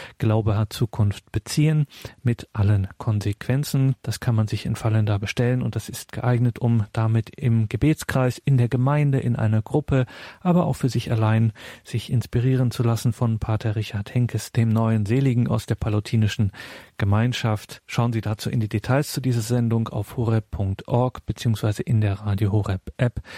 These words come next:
Da steht das alles schwarz auf weiß und zum Mitschreiben und natürlich auch immer wieder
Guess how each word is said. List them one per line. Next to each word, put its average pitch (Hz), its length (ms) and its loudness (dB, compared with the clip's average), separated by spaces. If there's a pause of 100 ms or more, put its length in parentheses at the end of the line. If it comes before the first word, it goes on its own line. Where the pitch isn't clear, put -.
(140)
Da - 140 -2
steht - 220 0
das - 160 -2
alles 107 440 -2
schwarz 113 340 0
auf - 160 -4
weiß 113 240 0
und 113 140 -2
zum - 140 -6
Mitschreiben 117 480 0
und 147 300 -2
natürlich 131 720 0
auch 117 300 2
immer 123 360 0
wieder 123 380 2